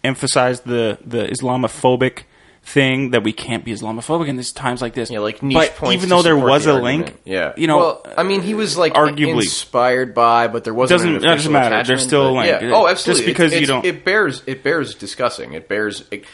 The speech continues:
Speaker 1: And it's not
Speaker 2: nothing
Speaker 1: 'cause
Speaker 2: should be off topic. There shouldn't,
Speaker 1: Yeah.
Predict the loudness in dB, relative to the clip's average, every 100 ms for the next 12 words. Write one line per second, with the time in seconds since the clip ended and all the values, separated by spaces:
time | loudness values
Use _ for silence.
0 | -10 -2 -2 0 0 2 6 6 6 4
1 | 2 -4 -6 -2 2 2 2 0 0 0
2 | -4 -4 -2 -2 -2 -6